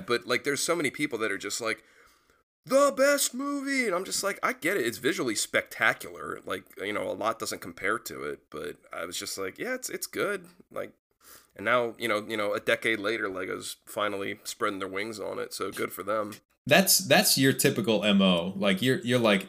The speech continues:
Speaker 2: "Someone's telling me this is great, and I'm, I'm not gonna like it just because, like, everyone loves it right now." That's, that's, like, typically, am I, am I step-, overstepping a line, or is, am I, am I representing that pretty
Speaker 1: No,
Speaker 2: well?
Speaker 1: I've said it, but the thing is, I went and saw,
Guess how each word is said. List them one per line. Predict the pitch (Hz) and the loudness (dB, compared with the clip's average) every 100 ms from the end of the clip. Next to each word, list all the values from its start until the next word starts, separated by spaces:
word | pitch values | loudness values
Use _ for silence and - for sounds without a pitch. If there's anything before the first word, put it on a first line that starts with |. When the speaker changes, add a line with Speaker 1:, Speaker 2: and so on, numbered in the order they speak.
| - | 4
Speaker 2:
"Someone's | - 202 208 | 6 8 8
telling | 185 156 | 6 6
me | 151 | 6
this | 131 127 | 4 4
is | 107 | 2
great, | - 107 107 95 - _ _ _ _ _ - | 4 6 8 6 0 _ _ _ _ _ 4
and | 107 101 101 101 - _ _ _ - | 8 8 6 4 0 _ _ _ -2
I'm, | 110 104 95 113 | 0 0 -2 0
I'm | 117 | 2
not | 110 101 | 2 4
gonna | 95 | 2
like | 87 90 95 | 2 0 0
it | 92 - _ - | -4 -4 _ -4
just | 110 113 | 2 2
because, | - 120 95 | 4 2 4
like, | 104 95 | 4 4
everyone | 113 110 107 101 | 2 4 4 6
loves | 92 95 95 | 6 4 0
it | 87 | -4
right | 87 | -4
now." | 87 85 | -4 -2
That's, | 104 156 - | 2 2 4
that's, | 156 156 | 4 4
like, | 147 - | 4 2
typically, | 135 123 - 110 104 98 | 0 0 0 2 4 2
am | 117 | 2
I, | 139 95 - _ | 2 0 -6 _
am | 123 | 0
I | 127 107 - _ _ _ - | 0 0 -6 _ _ _ 0
step-, | - 139 - - | 2 4 2 0
overstepping | 127 - 131 110 | 2 4 2 2
a | 107 | 4
line, | 101 101 | 6 6
or | 101 | 4
is, | 95 - | 2 0
am | 107 | 0
I, | 110 104 95 110 | 2 2 0 -2
am | 110 | 0
I | 107 | 2
representing | 101 98 92 90 90 | 0 0 2 2 2
that | 85 | 0
pretty | - 98 | -2 0
Speaker 1:
No, | 302 | 4
Speaker 2:
well? | 285 254 | 4 4
Speaker 1:
I've | 262 | 2
said | - 135 139 | 2 4 4
it, | - | 4
but | 160 139 | 0 0
the | 170 | -2
thing | - 196 180 | 0 2 2
is, | 143 | 4
I | 131 | 4
went | 135 147 | 4 0
and | 120 | 0
saw, | - 123 131 110 | 0 2 2 0